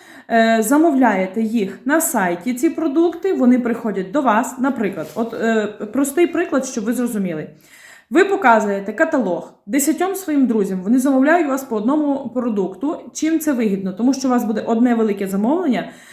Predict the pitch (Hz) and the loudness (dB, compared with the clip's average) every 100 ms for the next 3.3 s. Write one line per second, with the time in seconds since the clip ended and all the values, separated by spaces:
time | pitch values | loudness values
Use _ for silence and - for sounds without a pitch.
0 | - - 220 233 247 330 277 294 294 - | -14 -2 2 4 4 2 4 2 2 -2
1 | 226 254 240 233 233 226 269 381 - 226 | 0 0 0 -4 -4 -2 0 0 0 -2
2 | 285 247 269 262 240 220 247 247 240 240 | -2 0 0 -2 -2 2 2 0 -4 -4
3 | 202 151 - | -2 -4 -6